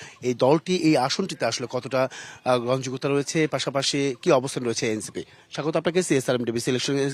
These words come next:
এক্সপ্রেসে। আহ, শু-, শুরুতেই যে প্রশ্নটা আমি করতে চাই সেটা হচ্ছে যে তরুণ নিয়ে গঠিত এই দলটি, এই দলটিতে,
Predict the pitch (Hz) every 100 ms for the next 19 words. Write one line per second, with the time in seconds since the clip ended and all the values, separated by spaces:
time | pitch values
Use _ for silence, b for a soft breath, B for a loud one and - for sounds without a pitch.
0 | - 143 - 156 156 220 B B B B
1 | B - 160 160 _ - 190 180 156 -
2 | 190 214 170 - 151 147 156 - 165 156
3 | 160 180 175 226 - 151 147 160 170 175
4 | - B B B - 170 170 175 170 143
5 | 147 147 151 139 135 123 120 170 202 -
6 | 147 160 156 160 165 180